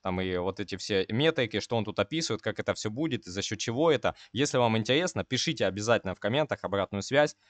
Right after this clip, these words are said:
а, и я буду понимать, что вам это интересно, то есть и за счет чего будет падение. То есть и вот это все можно посмотреть,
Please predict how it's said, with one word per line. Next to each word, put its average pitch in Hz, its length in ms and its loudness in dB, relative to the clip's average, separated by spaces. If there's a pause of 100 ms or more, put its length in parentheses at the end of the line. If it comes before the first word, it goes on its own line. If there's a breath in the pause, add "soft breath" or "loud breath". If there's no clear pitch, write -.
(200 soft breath)
а, 92 440 4
и 117 60 -4
я 117 320 0
буду 101 200 -2
понимать, 110 300 2
что - 140 -6
вам 104 160 2
это 101 220 0
интересно, 95 500 -2
то 92 80 -4
есть - 160 -6
и 104 80 -6
за 101 100 -2
счет 110 180 -4
чего 135 220 -2
будет 110 280 -4
падение. 101 480 0
То 92 60 -4
есть - 160 -8
и 101 100 0
вот 98 160 -4
это 101 160 0
все - 160 -4
можно 92 240 -4
посмотреть, 123 500 -4